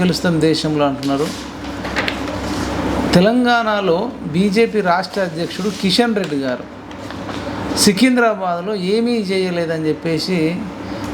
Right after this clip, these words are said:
మరి కొద్దిమంది మాట్లాడుకుంటున్నారు, నేను విన్నాను. మరి ఇక్కడ సార్ ఉన్నాడు, వాళ్ళ అంటే బీజేపీ అభిమాని. సార్ని అడుగుదాం, అసలు కిషన్ రెడ్డి గారు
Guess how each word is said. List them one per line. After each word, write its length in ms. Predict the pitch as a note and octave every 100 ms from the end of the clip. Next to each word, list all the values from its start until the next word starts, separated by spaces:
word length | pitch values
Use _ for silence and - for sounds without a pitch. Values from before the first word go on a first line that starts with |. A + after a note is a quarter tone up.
| D#3+
మరి 420 | D3 D3 D3+ D3 F3
కొద్దిమంది 360 | D#3+ F3 G3+
మాట్లాడుకుంటున్నారు, 920 | F3+ F#3 F#3+ G#3 F#3+ F3 D#3+ E3 F3+
నేను 260 | G#3+ F#3+ D#3+
విన్నాను. 560 | C#3+ D#3 E3+ D3+ C3 F3 - - - - - - - - - F3+
మరి 200 | F#3+ F#3 F3+ F3 F3 E3+ -
ఇక్కడ 480 | D#3 F3 E3+ E3 - - -
సార్ 360 | - F3 G3
ఉన్నాడు, 360 | G3 F3+ E3 F3+ G#3+ F3
వాళ్ళ 140 | D#3 C#3 C3+ - D#3
అంటే 160 | C#3+
బీజేపీ 560 | C3 D3 E3+ F#3 F3+ E3 C#3+
అభిమాని. 520 | D3+ D3+ C3 D3+ B3+ - - - - - -
సార్ని 360 | F3 F3+ F3+
అడుగుదాం, 280 | E3 D3 C#3+
అసలు 180 | C3+ C#3
కిషన్ 360 | D3 C#3 F#3
రెడ్డి 180 | F3 D#3+
గారు 180 | D#3+ D3